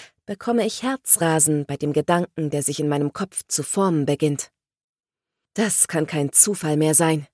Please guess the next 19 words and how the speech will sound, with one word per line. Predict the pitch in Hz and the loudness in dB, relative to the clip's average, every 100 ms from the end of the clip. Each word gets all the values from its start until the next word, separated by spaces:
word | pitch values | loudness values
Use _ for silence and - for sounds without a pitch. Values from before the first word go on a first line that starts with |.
| _ _ _ - - _ - | _ _ _ -20 -20 _ -2
Der | 156 | -2
Fahrer | 185 220 220 | 0 0 2
ist | 175 - | 2 2
nun | 175 165 | 0 0
drei | 156 196 | -2 -4
Tage | 254 226 202 165 | -4 -4 -2 0
in | 165 | -2
Folge | - 202 196 | -2 0 4
hier | 147 147 | 4 2
vorbeigefahren | 156 151 180 190 139 175 156 156 156 - - - _ - | 0 0 0 0 0 2 4 2 0 -8 -20 -20 _ -6
und | 160 | -2
er | 151 | -2
hat | 151 - | -4 -4
jeden | 156 247 277 | -2 0 -2
Tag | 254 196 214 | -6 -6 -6
an | - 156 | -4 -4
der | 156 - | -4 -4
Ampel | 208 170 | -4 -2
gewartet. | 151 147 180 - 131 - | 0 2 0 -4 -10 -14